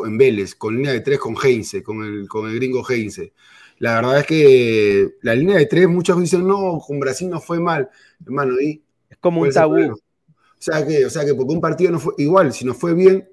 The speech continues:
Speaker 1: ¿y? O sea, tú tienes que probar de nuevo, es otro entrenador, otra tie-, otro, eh, otro periodo, todo distinto. Si fuera así, pues, Gareca se hubiera arrugado, hubiese dicho, "No, yo con Perú no puedo porque no hay jugadores de élite".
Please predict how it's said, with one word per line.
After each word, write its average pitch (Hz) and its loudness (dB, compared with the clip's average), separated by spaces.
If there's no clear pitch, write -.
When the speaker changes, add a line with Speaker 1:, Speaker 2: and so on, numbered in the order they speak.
Speaker 1:
¿y? 165 -8
O - -20
sea, 135 0
tú 165 0
tienes 202 4
que 180 4
probar 151 6
de 156 2
nuevo, 156 6
es 135 4
otro 165 -2
entrenador, 147 0
otra 143 -2
tie-, 151 -2
otro, 143 0
eh, 139 4
otro 160 -6
periodo, 143 4
todo 214 4
distinto. 127 -8
Si - -8
fuera 220 -2
así, 226 -2
pues, 214 6
Gareca 202 4
se 190 -2
hubiera 196 4
arrugado, 180 0
hubiese 185 -2
dicho, 170 -8
"No, 170 -2
yo 165 0
con 156 -6
Perú 143 2
no 151 -6
puedo 147 0
porque 110 -10
no 131 -4
hay 139 0
jugadores 127 -2
de 117 2
élite". 110 -6